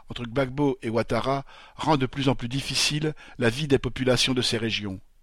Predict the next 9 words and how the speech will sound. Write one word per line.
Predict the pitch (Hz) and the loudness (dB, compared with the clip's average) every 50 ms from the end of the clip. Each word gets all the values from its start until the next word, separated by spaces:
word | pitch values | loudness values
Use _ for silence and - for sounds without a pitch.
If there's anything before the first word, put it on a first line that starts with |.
| _ _ _ _ _ _ - - - | _ _ _ _ _ _ -20 -14 -8
Ces | - - 107 98 | -4 -2 -2 0
deux | 95 143 160 | 2 2 2
politiciens | 147 - 156 156 156 - 170 147 - - - 151 | 2 2 0 0 0 0 0 0 2 4 4 4
de | 135 | 4
la | 127 123 | 4 4
bourgeoisie | 117 131 120 113 - 127 123 117 110 123 139 143 - - - - | 2 0 -4 -2 0 0 0 0 0 -2 -6 -6 -8 -14 -14 -8
se | - - - 147 | -4 -2 0 2
moquent | 139 147 143 143 - 131 - | 4 4 2 2 0 -4 -6
complètement | - 175 160 - 165 156 - 147 135 143 147 147 | -4 -4 -2 0 -2 0 2 2 4 4 4 2